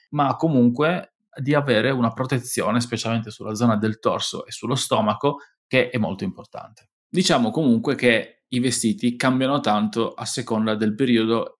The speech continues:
e del posto dove andrete. Noi in questo video daremo per scontato che andremo più o meno in zone italiane o in zone continentali e ci andremo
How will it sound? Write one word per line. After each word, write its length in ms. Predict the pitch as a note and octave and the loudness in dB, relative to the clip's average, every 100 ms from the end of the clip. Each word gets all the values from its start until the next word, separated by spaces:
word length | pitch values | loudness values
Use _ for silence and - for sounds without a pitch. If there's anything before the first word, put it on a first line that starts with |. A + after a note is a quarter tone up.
| - | -6
e 100 | A#2+ | 0
del 200 | A#2 A2+ | 0 0
posto 320 | G2 - A2 | -4 -4 -2
dove 420 | G#2 G2 G2+ G2 | -2 -2 -4 -6
andrete. 720 | - G2+ G#2 E2+ - G2+ F#2+ _ _ | -8 -4 -2 -4 -8 -10 -12 _ _
Noi 380 | - D#3+ G#2+ - | 0 2 2 -2
in 60 | G#2+ | -4
questo 280 | A2+ C#3 D#3+ | -4 0 4
video 480 | A#2+ A#2 C3 B2+ | 4 4 2 0
daremo 420 | A#2+ A#2+ B2+ G#2+ - | 2 2 4 0 -2
per 200 | A#2 G#2 | -2 -2
scontato 840 | - B2 A#2+ A#2+ C#2 - B2 C#3 | -2 2 2 0 -6 -4 -6 -6
che 120 | - G#2+ | -8 -4
andremo 440 | G#2+ A2+ G#2 F#2+ | 0 2 0 -4
più 180 | - A2+ | -2 0
o 40 | |
meno 440 | A2 B2 C3 G#2 - | 2 2 2 -2 -6
in 180 | G#2 G2+ | -8 -6
zone 300 | F#2+ A#2 A2 | 0 0 0
italiane 680 | A#2+ A#2 A2 A2+ G#2+ G2 F#2 | -6 -6 -2 0 0 -2 -8
o 300 | - A2+ - _ _ | -6 -6 -6 _ _
in 400 | A#2 G#2+ G#2 G2 F#2+ _ _ | -2 0 0 -4 -10 _ _
zone 340 | - G#2+ G#2 | -6 -2 -2
continentali 1000 | - A2+ G#2+ G2+ G2+ G#2 - - - - - | 0 0 0 -4 -4 -4 -6 -6 -6 -6 -6
e 120 | C#3 | -4
ci 80 | E3+ | -2
andremo 600 | D#3 G#2 G#2+ A#2+ A#2+ | 0 0 2 0 -2